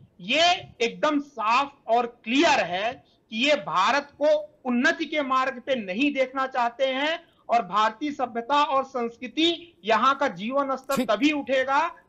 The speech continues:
Speaker 1: जब धर्म की जय होगी।
Speaker 2: जी, ठीक बात।
Speaker 1: देखो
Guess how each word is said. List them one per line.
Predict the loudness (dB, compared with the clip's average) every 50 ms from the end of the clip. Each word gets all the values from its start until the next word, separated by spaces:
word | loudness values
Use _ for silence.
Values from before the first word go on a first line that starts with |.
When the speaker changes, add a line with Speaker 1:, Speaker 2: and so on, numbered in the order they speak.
| _ _ -2
Speaker 1:
जब | -2 -2 -2 -2
धर्म | 0 2 2 2 2 0
की | 0 0 0 2
जय | 2 2 2 2
होगी। | 2 2 0 -2 -2 -2 -2 -2
Speaker 2:
जी, | -2 -2 -2 -4 -8 _ _ -10
ठीक | -6 -4
बात। | -2 -4 -4 -6 -16 -20 _ -12
Speaker 1:
देखो | -6 -6 -6